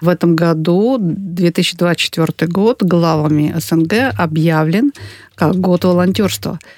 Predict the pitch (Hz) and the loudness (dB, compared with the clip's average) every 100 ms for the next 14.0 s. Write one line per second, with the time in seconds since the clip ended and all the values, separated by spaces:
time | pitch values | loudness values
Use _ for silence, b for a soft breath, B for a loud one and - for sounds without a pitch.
0 | B B - 185 180 170 165 - 180 175 | B B 0 2 4 2 0 -4 0 2
1 | 170 175 175 165 160 165 147 165 165 160 | 2 2 0 -2 -2 -4 -2 -2 0 -2
2 | - 160 175 170 175 233 - - 170 160 | -2 -2 0 0 0 -2 -4 -2 2 4
3 | 160 151 151 165 - 156 - 175 160 143 | 4 0 -2 -4 -6 -6 -2 0 0 0
4 | - 226 226 214 208 B B B B 170 | 0 0 2 2 0 B B B B 0
5 | 160 151 156 151 160 - 165 170 165 156 | 2 2 0 0 -4 0 0 2 2 0
6 | - 175 - 82 - 175 170 170 180 185 | -2 -6 -2 -4 -2 -2 0 2 2 2
7 | 185 180 170 160 160 160 - - 190 208 | 2 2 2 0 0 -2 -4 -2 0 2
8 | 196 170 - 175 170 165 160 B B B | 0 -2 -4 -2 0 0 -2 B B B
9 | B - 175 - 180 175 175 165 165 175 | B -4 -4 0 2 2 2 2 2 0
10 | 170 - 165 165 165 165 160 165 160 170 | -2 -2 0 2 2 2 0 0 0 2
11 | 180 190 175 165 175 - - 190 196 190 | 2 2 0 0 -4 -6 -6 -2 2 2
12 | 165 165 151 175 202 190 160 156 175 185 | 2 0 0 0 0 -2 -2 0 0 -2
13 | 196 - 185 180 180 - - 165 165 - | -4 -2 -2 0 -2 -4 0 0 0 -8